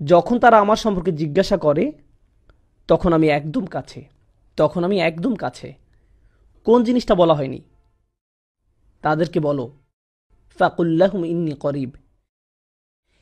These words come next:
কিন্তু এখানে কোনো ফাকুল্লাহুম নেই। কেন? লোকজন রাসূলুল্লাহ সাল্লাল্লাহু আলাইহি সাল্লামের কাছে জিজ্ঞেস করতে এসেছিল। হয় না, আমাদের সময় লোকজন আলেমদের কাছে গিয়ে জিজ্ঞেস করে,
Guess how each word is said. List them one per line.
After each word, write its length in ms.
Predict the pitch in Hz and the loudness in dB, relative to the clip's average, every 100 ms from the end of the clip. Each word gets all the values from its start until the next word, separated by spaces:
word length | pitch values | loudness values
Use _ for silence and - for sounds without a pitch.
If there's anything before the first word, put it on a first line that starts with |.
| _ _ - | _ _ -8
কিন্তু 200 | 160 185 | 2 4
এখানে 320 | 185 226 233 | 4 2 4
কোনো 140 | 226 | 2
ফাকুল্লাহুম 720 | - 202 - 196 185 190 208 | 4 2 4 2 2 0 0
নেই। 260 | 170 131 151 _ _ | -4 -8 -12 _ _
কেন? 280 | 190 208 269 - _ _ _ _ _ _ _ | 2 2 0 -10 _ _ _ _ _ _ _
লোকজন 320 | 175 185 202 190 | 4 4 6 2
রাসূলুল্লাহ 440 | 190 240 254 254 | 2 2 2 2
সাল্লাল্লাহু 380 | 254 233 233 226 | 2 2 2 2
আলাইহি 180 | 220 233 | 0 0
সাল্লামের 260 | 220 214 | 0 0
কাছে 240 | 208 202 180 | -2 -2 -4
জিজ্ঞেস 260 | 165 196 | -4 -4
করতে 240 | 196 165 165 | -4 -4 -4
এসেছিল। 460 | - - 139 139 208 _ _ _ _ | -6 -8 -6 -6 -8 _ _ _ _
হয় 180 | - 190 | 2 4
না, 100 | 233 | 4
আমাদের 240 | 175 175 | 2 0
সময় 240 | 185 190 185 | 0 4 4
লোকজন 320 | 180 170 180 | 4 2 2
আলেমদের 360 | 160 175 175 | 2 2 0
কাছে 220 | 185 180 160 | -2 -4 -4
গিয়ে 140 | 160 | -4
জিজ্ঞেস 260 | 156 160 - | -4 -4 -2
করে, 300 | 139 143 | -2 -2